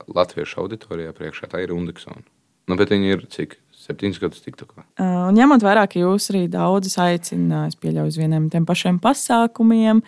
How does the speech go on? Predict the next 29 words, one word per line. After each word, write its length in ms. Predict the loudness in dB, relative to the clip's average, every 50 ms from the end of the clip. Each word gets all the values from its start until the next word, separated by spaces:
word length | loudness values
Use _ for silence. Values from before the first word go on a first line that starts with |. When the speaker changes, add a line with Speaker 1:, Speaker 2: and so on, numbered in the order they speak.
| -2 -20 -20 -20 -20 _ -4
Speaker 2:
ā, 140 | 0 0 2 2 2 2
Speaker 1:
Man 100 | 0 0
nekur 240 | -4 -4 -4 -6 -6
neaicina. 400 | -6 -6 -8 -8 -10 -12 -16 -18 _ _ 0
Speaker 2:
<laughs> 640 | 0 0 4 2 2 2 2 2 2 2 2 2 0
Jā? 140 | 0 2 2
Speaker 1:
Tā 80 | 0 0
kā, 120 | -2 -4 -6 -4 0 4
lai 80 | 6
arī 140 | 6 6 4 2
cik 160 | -2 -6 -4
tas 140 | -4 -4 -2
dīvaini 320 | 0 0 0 2 0 -2 -2
skanētu, 540 | -4 -6 -6 -4 -4 -4 -6 -8 -10 -14 -14
es 160 | -12 -10 -12
esmu, 300 | -12 -10 -10 -10 -10 -10 _ -20
tā 80 | -18 -14
kā, 140 | -12 -12 -10
viens 380 | -6 -4 -4 -4 -4 -4 -10 -18 -20 -20 -20 _ _ _ _ _ _ _ _ _ -8
no 120 | -8 -6 -4
top 240 | -2 -2 -2 -2 -2
tiktokeriem 560 | -4 -4 -4 -4 -8 -4 -4 -4 -2 -2 -4
Latvijā, 460 | -6 -6 -6 -6 -6 -6 -6 -6 -10 -14 _ _ _ _ _ _ _
bet 460 | -12 -8 -6 -6 -6 -6 -10 _ -20 _ _ _ _ _ -16
Speaker 2:
<laughs> 320 | -8 2 2 2 4 4
Speaker 1:
visi 240 | 2 2 2 2 -4
pārējie 400 | -2 0 2 2 2 2 0 0 -2
tiktokeri 420 | -6 -6 -6 -6 -4 -4 -4 -4 -4
domā, 240 | -6 -6 -4 -6